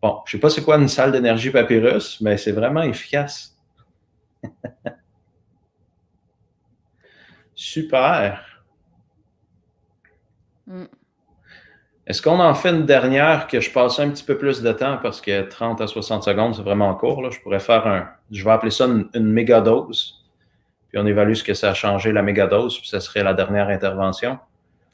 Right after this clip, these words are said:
Speaker 2: Allons-y.
Speaker 1: OK. Fait qu'on referme nos yeux. On se concentre sur la même situation, même si c'est rendu plus dix-sept sur dix.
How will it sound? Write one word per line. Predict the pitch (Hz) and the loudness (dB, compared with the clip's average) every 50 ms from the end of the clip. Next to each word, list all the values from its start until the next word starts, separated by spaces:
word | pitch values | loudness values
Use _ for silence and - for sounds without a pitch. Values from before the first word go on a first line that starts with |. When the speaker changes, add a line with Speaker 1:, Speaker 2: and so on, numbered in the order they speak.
| - - - | -20 -16 -14
Speaker 2:
Allons-y. | 190 190 185 180 175 170 170 - _ _ _ _ _ _ _ _ _ _ - 110 | -12 -10 -10 -10 -10 -12 -16 -20 _ _ _ _ _ _ _ _ _ _ -4 -2
Speaker 1:
OK. | 120 117 - - - - _ _ _ _ _ _ _ _ _ _ _ _ _ _ _ _ _ _ | -2 -2 -4 -8 -14 -16 _ _ _ _ _ _ _ _ _ _ _ _ _ _ _ _ _ _
Fait | _ 95 | _ -6
qu'on | - 101 95 | -4 -2 -2
referme | 95 - - 120 156 170 | -2 2 2 4 4 4
nos | 160 170 170 | 4 4 4
yeux. | 143 151 147 147 147 147 - - _ _ _ _ _ - - - - - _ _ _ _ _ _ _ _ _ _ _ - _ _ _ _ _ _ _ _ _ _ _ _ _ _ _ _ _ _ _ _ _ - | 4 4 2 2 2 0 -6 -10 _ _ _ _ _ -20 -20 -20 -20 -20 _ _ _ _ _ _ _ _ _ _ _ -20 _ _ _ _ _ _ _ _ _ _ _ _ _ _ _ _ _ _ _ _ _ -20
On | - 85 | -18 -16
se | 85 - | -16 -8
concentre | - 104 101 101 - - 120 117 117 113 110 | -4 -2 0 0 0 0 2 2 2 0 -2
sur | - - 117 113 113 107 104 - - - - _ _ _ _ _ _ _ | -2 0 2 4 4 4 0 -4 -10 -18 -20 _ _ _ _ _ _ _
la | - - 87 | -14 -12 -6
même | 87 107 139 180 180 | -2 0 2 2 0
situation, | 151 - - - - 156 151 151 147 - 170 175 160 | 0 -2 -4 0 4 4 4 4 4 2 2 4 6
même | 160 160 156 151 | 6 6 4 4
si | - | 2
c'est | - 135 131 | 2 2 2
rendu | 135 139 135 131 127 143 143 | 4 2 2 2 0 -2 -4
plus | - - 175 180 160 139 123 | -2 0 0 0 0 -2 -4
dix-sept | 123 117 - - 165 160 - | -4 -4 0 0 -2 -2 -2
sur | - - 135 120 | -6 -8 -8 -8
dix. | 107 113 131 135 139 - - - - - _ | -4 -2 -2 -2 -2 -6 -10 -12 -16 -20 _